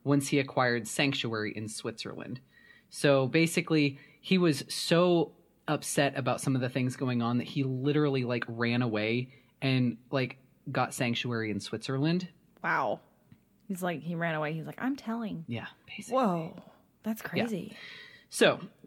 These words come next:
Speaker 1: uh, the research team that included Padalka encountered forty-six B on the first day of their exploration to the lake.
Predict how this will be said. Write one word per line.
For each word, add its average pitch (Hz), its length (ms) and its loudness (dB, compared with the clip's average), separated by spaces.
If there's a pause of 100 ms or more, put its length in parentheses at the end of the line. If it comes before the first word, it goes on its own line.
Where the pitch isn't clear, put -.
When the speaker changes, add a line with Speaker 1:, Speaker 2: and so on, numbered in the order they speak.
(120)
Speaker 1:
uh, 165 200 8
the 156 80 2
research 233 440 4
team 185 260 6
that 165 120 4
included 175 400 4
Padalka 135 480 4
encountered 190 540 2
forty-six 160 560 0
B 120 260 2
on 131 160 2
the 135 60 2
first 143 340 2
day 127 120 4
of 127 80 2
their 135 140 -2
exploration 113 680 -2
to 110 100 -8
the 107 120 -4
lake. 98 340 -4